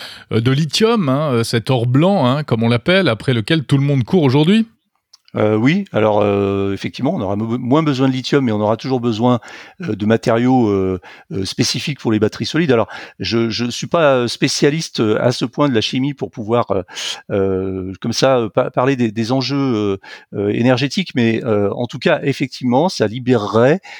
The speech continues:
Speaker 2: euh, probablement, euh, les constructeurs et puis, ben, là, on veut le, le, le, les enjeux envi-, environnementaux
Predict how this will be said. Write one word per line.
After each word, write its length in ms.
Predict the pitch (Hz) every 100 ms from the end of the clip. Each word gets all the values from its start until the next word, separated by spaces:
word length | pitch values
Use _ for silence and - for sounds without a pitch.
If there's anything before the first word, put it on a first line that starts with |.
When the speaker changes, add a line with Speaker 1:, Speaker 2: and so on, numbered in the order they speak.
| - -
Speaker 2:
euh, 80 | 104
probablement, 720 | - 123 120 123 123 123 107
euh, 240 | 95 95
les 160 | 98 120
constructeurs 640 | 131 - 107 - 143 185
et 80 | 104
puis, 240 | - 104
ben, 160 | 98 92
là, 80 | 98
on 80 | 107
veut 140 | 101
le, 240 | 90 82
le, 240 | 85 85 -
le, 100 | - - _ -
les 160 | 98
enjeux 160 | 104 110
envi-, 180 | 107 98
environnementaux 800 | 104 104 98 98 98 95 156